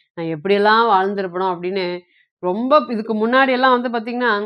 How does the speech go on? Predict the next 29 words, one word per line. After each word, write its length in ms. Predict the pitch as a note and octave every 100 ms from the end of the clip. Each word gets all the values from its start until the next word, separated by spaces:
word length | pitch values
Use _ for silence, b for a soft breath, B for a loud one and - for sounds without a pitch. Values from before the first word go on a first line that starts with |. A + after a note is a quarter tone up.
| G#3+ _ -
யாரை 440 | F3+ C3+ D3 A3+ B3+ A3+
பார்த்தாலும், 380 | A3 G#3+ A#3+
எவ்வளவு 280 | G#3+ G3+ A#3
பெரிய 180 | A3 A3
கோடீஸ்வரனா 520 | G3 G#3 A3 G#3+ G#3+ G3+
பார்த்தாலும் 360 | F#3+ G3+ A3
கண்டுக்க 300 | F#3 F#3+ G3
மாட்டீங்க. 340 | F#3+ F#3 F#3 F3
"போடா, 300 | E3+ F#3 A3
உங்ககிட்ட 280 | A#3 G3+ F#3+
இருக்க 200 | G3+ G3
பணம் 240 | F#3 F#3+ F#3+
உனக்கு" 240 | F3+ F3
அப்படின்னு 300 | F3 E3 F3+
சொல்லிடுவீங்க. 360 | E3+ E3 E3 E3 -
இன்னைக்கு 380 | F3 F#3 F#3 G3 G3+ b b b -
அவன் 200 | G#3 A#3
மாதிரி 200 | C4 C4+
எனக்கு 220 | B3 A3
வாழ்க்கை 300 | G#3+ A#3 B3
கிடைச்சிருக்கு, 460 | A3+ G#3+ A3 G#3 G3+
அது 100 | F#3+
கூடாதா? 360 | G3+ G3 F#3+
இவன் 220 | F#3 G3
மாதிரி 200 | A#3 C4 C#4
எனக்கு 200 | B3 G#3
வாழ்க்கை 260 | G3 G3+
கிடைச்ச 240 | G3 F#3+ F#3+
கூடாதான்னு 560 | F#3+ F#3 F#3 F#3 G#3